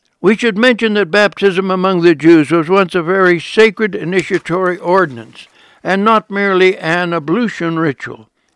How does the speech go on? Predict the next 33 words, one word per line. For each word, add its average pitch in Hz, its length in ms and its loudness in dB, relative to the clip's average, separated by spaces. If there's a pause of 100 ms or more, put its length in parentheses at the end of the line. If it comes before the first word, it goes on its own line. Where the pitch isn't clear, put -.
In 185 220 2
the 185 100 2
days 196 340 6
of 170 140 0
Abraham, 165 640 2
baptism 170 840 0
was 170 240 -2
being 175 380 0
neglected. 170 720 -4 (320)
This 147 220 -4
is 156 160 -6
mentioned 180 440 -2
in 180 140 -2
the 175 120 -2
inspired 165 680 -2
version 160 520 -2
of 143 120 -12
Genesis 156 600 -4
chapter 165 460 -6
seventeen, 160 840 -4
verse 147 300 -6
five. 156 580 -2 (600)
The 151 120 4
Lord 190 400 6
therefore 180 560 0
instigated 180 960 -2
the 165 140 2
ordinance 175 640 -4
of 156 160 -4
circumcision 160 1040 -4
of 185 120 -6
male 185 380 -2
children, 180 640 -2